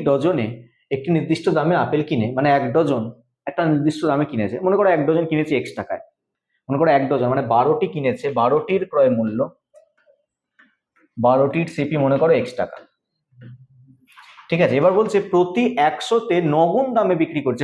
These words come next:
প্রতি একশোতে মানে একশোটি, একশোটির বিক্রয় মূল্য, বিক্রয় মূল্য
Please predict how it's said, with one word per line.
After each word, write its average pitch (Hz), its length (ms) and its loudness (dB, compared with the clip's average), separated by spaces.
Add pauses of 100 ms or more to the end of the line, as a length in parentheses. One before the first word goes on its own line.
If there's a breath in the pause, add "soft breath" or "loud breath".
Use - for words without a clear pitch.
প্রতি 165 160 0 (100)
একশোতে 175 320 -6
মানে 196 100 0 (160)
একশোটি, 170 520 -2 (1080 soft breath)
একশোটির 180 600 -2 (120)
বিক্রয় 180 420 2
মূল্য, 117 200 2 (500)
বিক্রয় 151 480 0
মূল্য 117 200 2